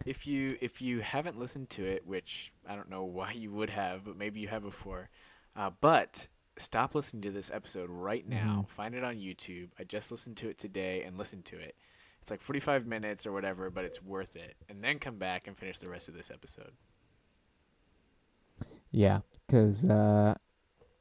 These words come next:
Speaker 2: he, he can give a speech. Listen to I Have a Dream,
Speaker 1: Incredible.
Speaker 2: too. If you haven't,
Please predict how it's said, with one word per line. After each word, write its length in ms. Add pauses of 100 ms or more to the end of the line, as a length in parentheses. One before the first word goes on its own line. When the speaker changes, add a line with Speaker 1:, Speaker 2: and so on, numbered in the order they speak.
(300)
Speaker 2:
he, 640
he 140
can 160
give 100
a 60
speech. 300
Listen 340
to 80
I 220
Have 180
a 40
Dream, 340
Speaker 1:
Incredible. 520
Speaker 2:
too. 60
If 100
you 120
haven't, 380